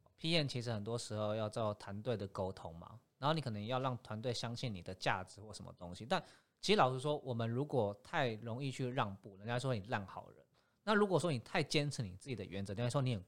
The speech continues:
固执，那这边就想要，呃，问Jason说，你什么时候会去坚守你的一些原则？那什么时候不会去让步？那或什么时候又会去说，什么时候又会去妥协？那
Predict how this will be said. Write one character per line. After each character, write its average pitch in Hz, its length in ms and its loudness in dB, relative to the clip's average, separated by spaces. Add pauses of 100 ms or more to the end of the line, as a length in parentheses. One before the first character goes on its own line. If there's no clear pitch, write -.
固 110 260 -16
执， - 180 -20 (520)
那 233 340 4
这 240 120 4
边 233 100 6
就 220 140 6
想 113 160 2
要， 117 260 2
呃， 127 160 4
问 139 180 2
Jason 127 280 0
说， 117 180 -2
你 127 120 0
什 135 160 2
么 123 120 4
时 143 180 0
候 185 120 6
会 180 140 6
去 160 160 -2
坚 147 260 4
守 104 220 0
你 98 120 -6
的 127 180 -2
一 120 40 0
些 131 140 -2
原 110 340 -2
则？ - 280 -12 (220)
那 151 120 2
什 135 120 0
么 98 100 -2
时 131 100 2
候 127 60 6
不 107 180 -6
会 104 80 2
去 110 180 -2
让 110 320 2
步？ 110 140 -14 (420)
那 139 140 0
或 156 100 6
什 139 100 2
么 110 100 0
时 - 80 0
候 139 100 4
又 139 120 6
会 135 140 8
去 123 380 -2
说， - 200 0
什 127 100 -4
么 117 100 2
时 147 80 0
候 143 40 2
又 139 120 4
会 131 80 4
去 139 100 0
妥 90 320 -4
协？ - 260 -6
那 135 160 0